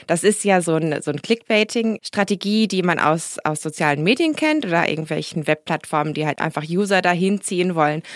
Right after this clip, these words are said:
Aber du sagst, auch die klassischen Medien bedienen sich mittlerweile dieser,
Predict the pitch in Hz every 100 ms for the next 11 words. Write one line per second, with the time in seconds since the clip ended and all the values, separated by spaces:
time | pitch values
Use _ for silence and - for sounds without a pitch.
0 | - - 180 185 214 185 175 180 - 170
1 | - - 156 165 160 151 143 143 143 139
2 | 143 135 139 139 - - - - - -
3 | - 123 -